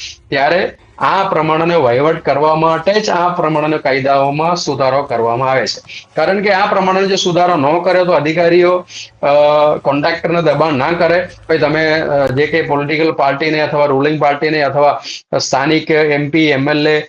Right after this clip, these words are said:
કોર્પોરેટરને તમે પૈસા પહોંચાડો, નહીંતર પછી અમારી કામમાં દખલગીરી કરશે," એવું દબાણ ના કરી શકે. અથવા આ પ્રમાણે જો ક્રિટિકલ કામો હોય, ઈ કામો કોઈ મેળા પીપળામાં મેળાવતા હોય છે અધિકારીઓ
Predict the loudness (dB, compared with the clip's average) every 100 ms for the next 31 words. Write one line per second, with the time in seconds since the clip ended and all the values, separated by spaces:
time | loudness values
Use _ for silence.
0 | _ -2 -2 0 -2 -2 -4 -2 0 -2
1 | -4 -4 -2 -2 -2 0 0 2 2 2
2 | -2 -2 -2 -2 -2 0 0 0 0 -2
3 | -2 -2 -2 -2 -2 -2 -2 -2 -2 -2
4 | -2 -4 -4 -12 -2 2 2 2 2 2
5 | 0 0 -2 -2 -2 -4 -6 -20 -6 -2
6 | 0 2 0 -2 0 2 0 0 0 0
7 | 2 2 0 -2 -2 0 0 0 -6 -8
8 | -2 0 2 4 4 2 0 -4 -2 0
9 | 2 0 0 -2 2 2 2 0 0 0
10 | 2 0 0 -2 -2 0 0 2 2 2
11 | 2 0 0 0 -2 -2 -2 -2 0 0
12 | 0 0 -2